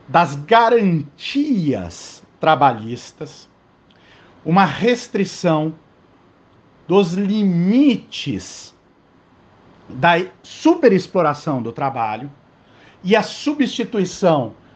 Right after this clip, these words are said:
de um trabalho presencial, tá, com direitos por um trabalho remoto ilimitado.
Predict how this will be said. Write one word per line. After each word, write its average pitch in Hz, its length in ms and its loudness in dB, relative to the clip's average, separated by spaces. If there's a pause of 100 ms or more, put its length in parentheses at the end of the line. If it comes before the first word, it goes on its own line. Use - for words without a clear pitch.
(120)
de 127 180 -6
um 214 120 0
trabalho 180 1000 2 (400)
presencial, 180 1400 2 (460)
tá, 85 120 -20 (1300)
com 214 320 6
direitos 190 1200 0 (440)
por 208 160 4
um 214 120 0
trabalho 170 760 2
remoto 160 880 -4 (340)
ilimitado. 190 1200 2